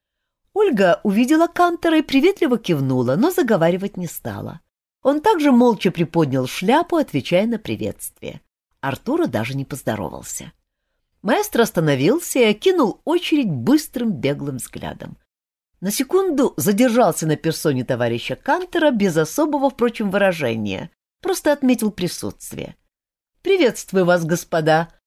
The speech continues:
также быстро и отрывисто произнёс он. «Женщины могут быть свободны. Кажется, объявлялось, что требуются актёры только на мужские роли». «А скрипки?» —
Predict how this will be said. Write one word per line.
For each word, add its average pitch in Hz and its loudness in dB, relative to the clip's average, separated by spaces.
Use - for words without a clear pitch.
также 143 0
быстро 226 2
и 165 0
отрывисто 220 -2
произнёс 123 -4
он. - -10
«Женщины 311 2
могут 254 4
быть 214 0
свободны. 110 -4
Кажется, 190 0
объявлялось, 180 2
что 269 0
требуются 254 2
актёры 254 2
только 269 0
на 285 2
мужские 240 0
роли». 107 -4
«А - -6
скрипки?» — 349 2